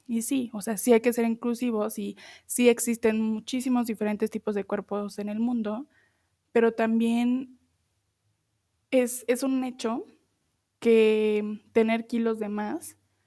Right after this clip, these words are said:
afecta tu salud y te puede llevar a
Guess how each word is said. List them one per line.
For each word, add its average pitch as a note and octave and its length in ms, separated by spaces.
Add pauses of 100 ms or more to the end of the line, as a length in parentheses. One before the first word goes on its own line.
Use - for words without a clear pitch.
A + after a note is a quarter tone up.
(140)
afecta A3+ 500
tu G#3 140
salud G3+ 380 (720)
y A#3+ 60
te A3 120
puede A3 320
llevar G#3+ 360
a G#3 480